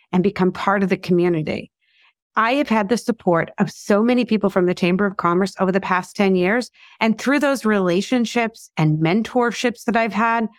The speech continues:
I've created a successful business. And as an added benefit, I've become a better me. And that's a kind of a cool thing to do. And the more I got involved with the Chamber of Commerce,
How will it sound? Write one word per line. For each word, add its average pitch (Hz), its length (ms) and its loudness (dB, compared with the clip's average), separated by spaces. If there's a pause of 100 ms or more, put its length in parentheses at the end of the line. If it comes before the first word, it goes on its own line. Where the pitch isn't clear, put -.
(280)
I've 262 220 0
created 202 480 0
a 180 60 0
successful 196 640 0
business. 165 480 0 (120)
And 208 480 0 (140)
as 208 160 0
an 202 160 0
added 214 300 0
benefit, 254 500 -2 (160)
I've 156 100 -6
become 185 280 2
a 180 40 0
better 185 280 2
me. 180 340 0 (480)
And 226 160 2
that's 285 160 -2
a 349 40 -2
kind 294 220 2
of 240 80 0
a 240 60 -2
cool 240 260 0
thing 226 220 0
to 202 140 0
do. 156 340 -2 (380)
And 247 120 2
the 240 60 2
more 247 420 0
I 254 120 -2
got 220 260 -2
involved 175 520 0
with 226 100 -2
the 233 40 -4
Chamber 233 360 0
of 233 100 -6
Commerce, 233 500 -2